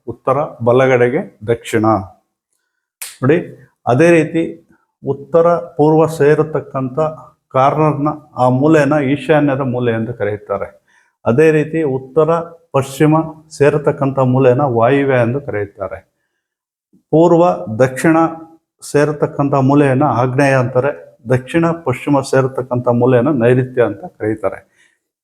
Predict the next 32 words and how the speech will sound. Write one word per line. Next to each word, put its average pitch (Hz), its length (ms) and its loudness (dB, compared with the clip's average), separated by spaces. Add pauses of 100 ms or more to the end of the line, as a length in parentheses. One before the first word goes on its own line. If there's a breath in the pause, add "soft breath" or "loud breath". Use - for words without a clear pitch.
(140)
ಯಾಕೆ 147 260 0
ಹೇಳ್ತೀನಿ 160 320 2
ಈ 135 40 0
ಮಾತು 123 280 -2
ಅಂತಂದ್ರೆ, 113 720 -6 (480)
ಏನಪ್ಪ 156 320 2
ಇವರು 139 320 2
ಈಶಾನ್ಯ 139 400 0
ಅಂತಾರೆ, 123 360 0
ವಾಯುವ್ಯ 123 480 2
ಅಂತಾರೆ, 113 360 -4
ಆಗ್ನೇಯ 120 480 -2
ಅಂತಾರೆ, 107 340 -8
ನೈಋತ್ಯ 120 440 -2
ಅಂತಾರೆ 110 320 -4
ಅಂತೇಳಿ 110 340 -8
ಕೆಲವರು, 120 720 0 (500)
ಆ, 117 80 2
ನಮ್ಗೇನು 120 420 2
ಅರ್ಥನೇ 143 400 2
ಆಗ್ತಾ 135 360 -2
ಇಲ್ಲ 123 140 0
ಅಂತೇಳಿ 117 360 -6
ಕೆಲವರು 113 460 -6
ವಿಡಿಯೋಗಳನ್ನ 120 460 0 (720)
ನೋಡೋದಿಲ್ಲ, 123 440 0
ವಾಸ್ತು 110 380 -4
ವಿಡಿಯೋಗಳನ್ನ. 98 400 -8 (560)
ದಯಮಾಡಿ 139 400 2
ವಾಸ್ತು 127 540 0
ಮೇಲೆ 151 220 0
ಒಂದು, 127 600 -4